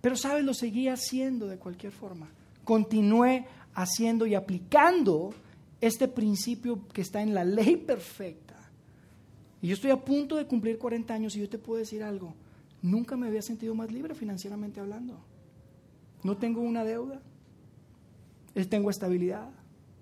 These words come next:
Me siento libre. También me enseñaron cuando era un poco más grande ya que las relaciones íntimas, el sexo, era algo que estaba diseñado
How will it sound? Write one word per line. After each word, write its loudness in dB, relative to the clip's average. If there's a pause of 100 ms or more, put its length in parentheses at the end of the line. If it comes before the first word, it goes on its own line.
(120)
Me -4
siento -2
libre. -4 (1900)
También 12
me 8
enseñaron 8
cuando 4
era 10
un 6
poco 4
más 6
grande 4
ya -8 (1400)
que 8 (140)
las 12
relaciones 6
íntimas, 2
el 0
sexo, 0 (440)
era 0
algo -4
que -6
estaba -6
diseñado -4